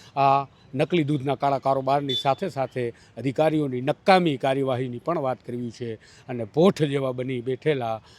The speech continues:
આ પોલીસ અધિકારી અને કર્મચારીઓ શા માટે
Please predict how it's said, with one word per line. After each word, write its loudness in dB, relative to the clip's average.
આ -4
પોલીસ -6
અધિકારી -2
અને -8
કર્મચારીઓ -6
શા 0
માટે -8